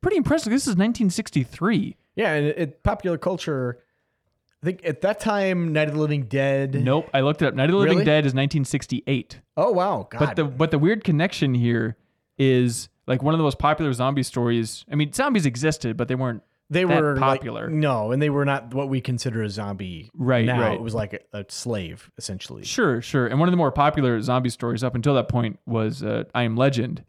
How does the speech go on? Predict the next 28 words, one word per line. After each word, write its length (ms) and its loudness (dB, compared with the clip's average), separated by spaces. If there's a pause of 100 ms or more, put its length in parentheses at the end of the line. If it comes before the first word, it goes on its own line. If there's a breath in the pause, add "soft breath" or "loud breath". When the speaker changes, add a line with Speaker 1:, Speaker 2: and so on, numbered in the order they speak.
(200)
Speaker 2:
Mm-hmm. 220 -2
Speaker 1:
which 100 0
was 120 0
written 460 0
by 200 -2
Richard 300 -8
Matheson, 540 -4
who 200 -6
also 220 -2
worked 200 -8
on 100 -6
Twilight 300 -2
Speaker 2:
That 80 2
was 80 0
Speaker 1:
Zone. 100 0
Speaker 2:
vampires, 540 -2
though. 240 -14 (680)
Speaker 1:
Oh, 220 0
is 160 2
it? 260 -2
Speaker 2:
Yeah, 300 0
it's 140 -8
vampires. 600 -8 (240)
Speaker 1:
Oh, 320 0
well, 160 -4
never 180 0
mind 320 -2
then. 260 -2